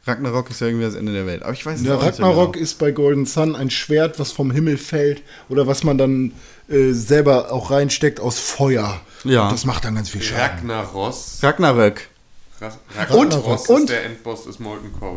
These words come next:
Speaker 3: bei World of Warcraft.
Speaker 2: Das ist mir, äh, finde ich
Speaker 3: Ja.
Speaker 2: gut.
Speaker 1: Und
Speaker 3: Feuerfest.
Speaker 1: das
Speaker 3: Der,
Speaker 1: neue,
Speaker 3: der schon
Speaker 1: ich
Speaker 3: alt
Speaker 1: habe
Speaker 3: war,
Speaker 1: das neue
Speaker 3: als er
Speaker 1: Magica
Speaker 3: noch
Speaker 1: gespielt.
Speaker 3: jung war.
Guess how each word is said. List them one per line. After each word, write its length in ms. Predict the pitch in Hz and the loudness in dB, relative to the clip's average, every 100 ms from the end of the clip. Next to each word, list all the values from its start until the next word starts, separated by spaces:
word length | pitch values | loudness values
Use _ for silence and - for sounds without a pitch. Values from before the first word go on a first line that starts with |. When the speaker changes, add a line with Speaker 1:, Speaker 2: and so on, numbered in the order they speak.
| 90 | -10
Speaker 3:
bei 60 | 87 | -10
World 160 | 90 | -12
of 160 | - - | -14 -20
Warcraft. 280 | 82 - 73 | -20 -20 -12
Speaker 2:
Das 100 | 120 | -8
ist 80 | 151 | -4
mir, 180 | 143 127 | -2 -4
äh, 600 | 117 117 120 107 - 131 | -8 -8 -8 -10 -14 -10
finde 120 | 196 | -8
ich 80 | - | -6
Speaker 3:
Ja. 60 | 113 | -8
Speaker 2:
gut. 60 | - - - | -10 -18 -2
Speaker 1:
Und 320 | 160 180 214 | 2 2 0
Speaker 3:
Feuerfest. 440 | - 90 - - - | -6 -10 -12 -14 -6
Speaker 1:
das 240 | 135 139 - _ _ _ _ _ | -6 -6 -16 _ _ _ _ _
Speaker 3:
Der, 60 | 82 | -6
Speaker 1:
neue, 260 | 85 139 135 | -2 0 0
Speaker 3:
der 300 | 82 85 82 | 0 -2 -6
schon 160 | - | -2
Speaker 1:
ich 100 | 156 135 | -2 2
Speaker 3:
alt 60 | |
Speaker 1:
habe 280 | 151 180 175 | 2 4 6
Speaker 3:
war, 140 | 185 | 4
Speaker 1:
das 240 | 170 139 143 | 4 -2 0
neue 240 | 147 156 | 0 0
Speaker 3:
als 160 | 147 - | -2 -4
er 80 | 147 | -4
Speaker 1:
Magica 540 | 135 151 147 120 110 | 0 0 0 -2 -4
Speaker 3:
noch 40 | |
Speaker 1:
gespielt. 400 | 104 85 78 98 | -4 -6 -8 -8
Speaker 3:
jung 80 | |
war. 40 | 95 | -6